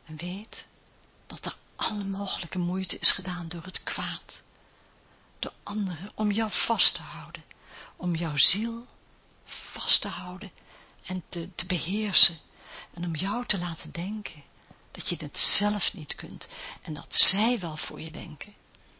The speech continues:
Dat zij wel bepalen hoe je denkt en, en dat jouw weg naar God alleen maar via hen kan gaan. Maar het is niet waar.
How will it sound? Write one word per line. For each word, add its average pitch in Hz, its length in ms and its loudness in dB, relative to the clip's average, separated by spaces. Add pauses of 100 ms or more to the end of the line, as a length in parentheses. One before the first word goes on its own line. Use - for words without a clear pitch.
(200)
Dat - 220 -6
zij 220 340 6
wel 226 120 0
bepalen 160 540 -6
hoe 190 240 0
je 180 100 -2
denkt 151 460 -10
en, 147 220 -10 (1900)
en - 120 -14
dat - 200 -10
jouw 190 260 -8
weg - 600 -10
naar 156 140 -14
God - 400 -14
alleen 196 400 -6
maar 190 340 -10
via 196 380 -6
hen 175 360 -6
kan 151 200 -12
gaan. - 320 -14 (3500)
Maar - 100 -14
het - 120 -12
is - 200 -2
niet - 180 -14
waar. - 260 -14